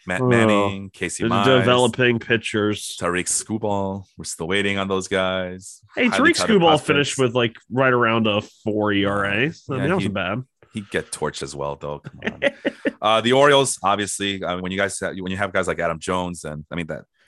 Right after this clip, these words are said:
Speaker 1: And again, this is early twenty. This is twenty fourteen when I believe
Speaker 2: Manny
Speaker 1: Adam Jones was
Speaker 2: Machado,
Speaker 1: seventeen.
Speaker 2: Adam
Speaker 1: But yeah, Manny Machado
Speaker 2: Jones.
Speaker 1: will hack at everything, sure. Uh, the Braves, you know,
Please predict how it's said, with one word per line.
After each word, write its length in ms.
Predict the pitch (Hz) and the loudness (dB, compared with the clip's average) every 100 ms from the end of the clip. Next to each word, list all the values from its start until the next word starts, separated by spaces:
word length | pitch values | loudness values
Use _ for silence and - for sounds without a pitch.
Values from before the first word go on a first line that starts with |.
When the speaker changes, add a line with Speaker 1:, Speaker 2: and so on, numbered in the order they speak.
| - | -10
Speaker 1:
And 200 | 87 82 | -6 -4
again, 180 | 92 87 | -2 -2
this 80 | |
is 100 | 82 | -4
early 200 | - 87 | -2 -2
twenty. 300 | 82 - 87 | -2 -6 -6
This 100 | 87 | -4
is 160 | 104 95 | -4 -2
twenty 200 | - 104 | 0 -2
fourteen 360 | - 90 - 90 | 0 -2 -2 -6
when 180 | 82 78 | -6 -8
I 80 | 90 - | -10 -2
believe 180 | 117 127 | 2 4
Speaker 2:
Manny 120 | 135 | 4
Speaker 1:
Adam 60 | 131 | 2
Jones 40 | |
was 100 | 113 | 2
Speaker 2:
Machado, 380 | 127 101 107 110 | 2 2 2 4
Speaker 1:
seventeen. 300 | 110 113 107 - _ _ 95 | 4 4 2 -8 _ _ -2
Speaker 2:
Adam 220 | 104 113 | 0 0
Speaker 1:
But 80 | 107 | 2
yeah, 140 | 120 | 4
Manny 140 | 107 107 | 6 4
Machado 240 | 107 107 | 4 4
Speaker 2:
Jones. 280 | 107 107 - 90 | 2 -2 -6 -10
Speaker 1:
will 100 | 87 | -8
hack 240 | 87 - | -6 -4
at 80 | 82 | -4
everything, 400 | 80 85 82 82 | -4 -6 -10 -12
sure. 300 | - 78 76 - - - _ - | -12 -10 -12 -14 -20 -20 _ -4
Uh, 140 | 82 | -2
the 100 | 82 | -2
Braves, 580 | 80 107 110 104 - - | -2 2 2 2 -2 -10
you 100 | 87 | -10
know, 320 | 85 82 80 | -6 -4 -6